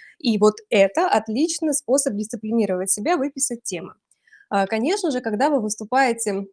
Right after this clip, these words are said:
на вебинаре, есть возможность подсмотреть, да, в принципе, и никто из аудитории вас осуждать за это не будет. Но когда мы касаемся вопроса ведения сторис, то,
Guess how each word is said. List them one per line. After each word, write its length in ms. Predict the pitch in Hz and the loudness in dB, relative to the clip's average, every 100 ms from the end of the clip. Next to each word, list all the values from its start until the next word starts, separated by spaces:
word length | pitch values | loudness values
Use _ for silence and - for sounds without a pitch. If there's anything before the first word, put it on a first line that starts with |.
| - | -10
на 360 | 208 208 220 202 | -4 0 0 0
вебинаре, 680 | 196 202 202 320 427 220 - | -2 -2 0 2 2 0 -2
есть 300 | 233 277 214 | -2 -2 -4
возможность 580 | 208 240 339 302 - _ | -6 -6 -4 -4 -6 _
подсмотреть, 640 | - - 220 214 214 175 | -2 0 0 -4 -6 -4
да, 160 | 175 277 | -2 -4
в 60 | - | -2
принципе, 380 | 233 226 - 214 | -2 -2 -4 -4
и 40 | |
никто 280 | 214 214 262 | -4 -4 -6
из 120 | 233 | -2
аудитории 500 | 208 196 208 302 359 - _ _ _ _ 330 254 | -2 -4 -6 -4 -6 -8 _ _ _ _ -8 -6
вас 180 | 214 - | -8 -8
осуждать 420 | - 190 233 285 | -8 -6 -6 -4
за 80 | 226 | -4
это 160 | 254 233 | -2 -2
не 120 | 233 | -2
будет. 280 | 185 - - | -4 -8 -8
Но 180 | 208 233 | -2 -2
когда 260 | - 220 233 | -2 0 0
мы 120 | 214 | 2
касаемся 460 | 208 220 196 - 196 | 0 0 0 -2 -4
вопроса 420 | 190 190 196 185 | -4 -4 -4 -4
ведения 360 | 180 196 175 175 | -8 -12 -8 -8
сторис, 640 | - 190 220 370 - - | -4 -4 -2 -2 -2 -4
то, 340 | 208 254 254 | 0 2 2